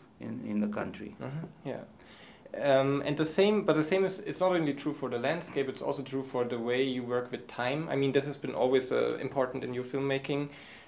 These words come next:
Speaker 2: Um, but I think in the beginning, these long shots give, uh, also a sense of, I would not say peacefulness, but a, a sort of being there. And then after a while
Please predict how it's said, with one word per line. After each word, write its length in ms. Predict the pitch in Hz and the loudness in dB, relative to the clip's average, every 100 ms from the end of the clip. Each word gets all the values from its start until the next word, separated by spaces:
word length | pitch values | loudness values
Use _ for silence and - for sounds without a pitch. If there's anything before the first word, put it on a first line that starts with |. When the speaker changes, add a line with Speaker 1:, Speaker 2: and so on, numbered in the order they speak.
| - | -8
Speaker 2:
Um, 260 | - 123 127 | -4 -2 0
but 220 | 127 127 | 2 2
I 80 | 127 | 0
think 400 | 123 175 160 - - | 0 -2 -2 -4 -2
in 120 | 135 | 0
the 60 | |
beginning, 680 | 127 131 165 175 165 135 123 - - - - | 2 2 2 2 0 0 -4 -14 -20 -20 -8
these 320 | 139 127 - - - | -6 -6 -8 -10 -8
long 320 | 123 131 135 | 0 4 4
shots 500 | 135 - 151 151 - | 4 6 6 4 -4
give, 260 | - 143 - | 0 0 4
uh, 220 | 135 127 - | 4 4 4
also 320 | 151 151 131 | 2 4 0
a 40 | |
sense 360 | 127 135 135 135 | 2 0 0 0
of, 160 | 127 - - - - - - - _ - | -2 -4 -14 -20 -20 -20 -20 -20 _ -16
I 80 | - | -10
would 120 | 123 117 | -6 -2
not 180 | 120 - | -2 -2
say 160 | 123 | -4
peacefulness, 640 | 123 - 156 - 143 135 - | -2 0 0 2 2 2 2
but 180 | 127 113 | 0 2
a, 220 | 110 - | 0 -2
a 60 | |
sort 260 | - 135 131 | 0 2 4
of 220 | 127 - | 2 2
being 320 | 151 151 143 | 8 10 10
there. 420 | 127 131 147 196 - - - - 131 | 8 8 8 6 -2 -12 -20 -8 -2
And 140 | 131 | 4
then 180 | 160 175 | 6 8
after 320 | 160 - 147 | 8 6 6
a 100 | 143 | 8
while 540 | 139 151 170 170 160 | 10 10 10 6 4